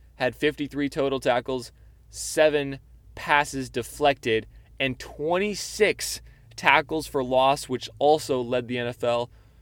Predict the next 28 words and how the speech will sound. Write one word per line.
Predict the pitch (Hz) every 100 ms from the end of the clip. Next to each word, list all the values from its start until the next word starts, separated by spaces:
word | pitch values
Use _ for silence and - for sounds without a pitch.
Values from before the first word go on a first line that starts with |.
| _ -
Truly | - 277 370 156
looked | 143 202 -
like | 165 160
his | 123 98
bro-, | - 127 131 -
older | 139 147 127
brother, | 113 127 120 110
J | 95 120 117
J, | 110 104 98
this | 92 120 117
season. | - 123 110 113 107 - - - - - - - -
Absolutely | 127 147 - 147 139 139 127
the | 117
man | 113 123 127 120 110 107
when | 107 110
it | -
comes | 120 110
to | 113
that | 104 -
solid | - - 127 120 113 -
Pittsburgh | 123 - 120 107
defense | 117 113 110 -
that | 104
there | 110 104
was | 104 104 - -
all | 113 113
season | - 120 110 110
long. | 107 107 110